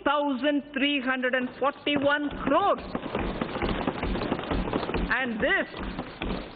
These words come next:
eighteen thousand three hundred and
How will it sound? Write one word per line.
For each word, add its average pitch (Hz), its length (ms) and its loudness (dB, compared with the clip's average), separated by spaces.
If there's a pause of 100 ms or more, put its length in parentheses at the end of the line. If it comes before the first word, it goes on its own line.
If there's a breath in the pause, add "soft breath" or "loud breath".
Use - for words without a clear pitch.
(680)
eighteen 330 800 2
thousand 302 540 2
three 277 240 2
hundred 254 280 2
and 240 200 0